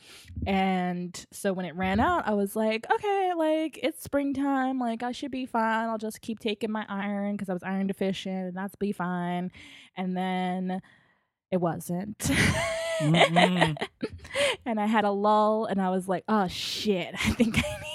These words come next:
Speaker 1: need, <laughs>
Speaker 2: <laughs>
Speaker 1: think I need my medication."
Speaker 2: Mm.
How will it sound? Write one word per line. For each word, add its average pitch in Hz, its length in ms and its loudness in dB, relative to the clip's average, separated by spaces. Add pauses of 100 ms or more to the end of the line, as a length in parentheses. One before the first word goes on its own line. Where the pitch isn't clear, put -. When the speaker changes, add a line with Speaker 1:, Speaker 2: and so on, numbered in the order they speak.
(200)
Speaker 1:
need, 330 280 10
<laughs> - 840 4
Speaker 2:
<laughs> - 1160 2
Speaker 1:
think 247 240 0
I - 20 4
need 254 240 2
my 254 120 2
medication." 247 1120 4
Speaker 2:
Mm. - 80 -2